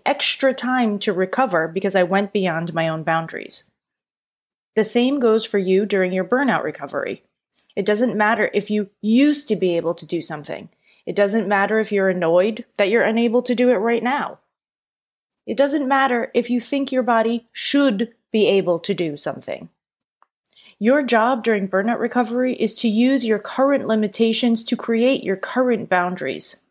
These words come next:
Those boundaries will shift and widen as you heal. I promise you. But when you're starting out, you need more space, more cushion, more blank time in your schedule, more gentle movement,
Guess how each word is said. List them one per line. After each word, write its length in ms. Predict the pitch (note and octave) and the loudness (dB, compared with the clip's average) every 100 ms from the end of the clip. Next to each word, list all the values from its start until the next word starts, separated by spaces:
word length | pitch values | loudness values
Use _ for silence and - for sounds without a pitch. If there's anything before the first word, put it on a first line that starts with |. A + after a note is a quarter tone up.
| _ _ _ _ _ - | _ _ _ _ _ 0
Those 200 | C4+ C#4 | 0 2
boundaries 500 | C4+ C#4 C#4+ D#4 C#4+ | 0 0 -2 -2 -2
will 100 | C#4 | -4
shift 400 | - D4 - - | -2 -2 -2 -2
and 160 | A#3+ A#3 | 0 2
widen 420 | A3 B3+ A#3 G3 | 2 2 0 -2
as 200 | E3+ F3+ | -4 -4
you 80 | F#3+ | -4
heal. 480 | F#3+ B3+ F3+ D3+ - - | 0 2 2 -2 -4 0
I 460 | B3 C#4 C#4+ C#4 - _ _ _ | 2 2 0 -2 -8 _ _ _
promise 640 | - - C#4+ E4 C#4 G3 - | -8 0 2 2 0 -4 -4
you. 360 | F3 - G2 - _ _ _ _ _ _ - | -4 -4 -8 -14 _ _ _ _ _ _ -2
But 120 | A#3 | 0
when 180 | B3+ C#4+ | 2 0
you're 100 | C#4+ | -4
starting 400 | - C4 A#3+ G#3+ | 0 0 0 -4
out, 280 | B3 D4 _ _ - | -4 -8 _ _ -4
you 120 | B3 | 0
need 200 | B3 A3 | 2 2
more 240 | A#3+ B3 B3+ | 2 0 -2
space, 600 | - A3+ D#3 - - - _ _ - | -2 -2 -2 -4 -12 -16 _ _ -6
more 240 | G3+ A3 | 0 0
cushion, 560 | A3+ C#4 C4+ D#3+ G3 F#3+ _ _ _ | 0 -2 -2 -4 -8 -14 _ _ _
more 360 | A3+ A3+ C4 C4+ | 2 4 4 2
blank 380 | G#3+ A3+ A3 - | 2 0 0 -4
time 320 | G#3 G#3 G3+ | -4 -4 -4
in 100 | E3+ | -6
your 120 | E3 | -10
schedule, 600 | - E3 D3 - - F#3 _ _ | -4 -4 -4 -6 -8 -10 _ _
more 280 | A3 A#3+ B3+ | 0 2 2
gentle 440 | G3+ A3+ A#3+ A#3 G#3+ | 2 2 2 2 2
movement, 520 | A3 G#3+ F3 D#3 | 2 0 -4 -6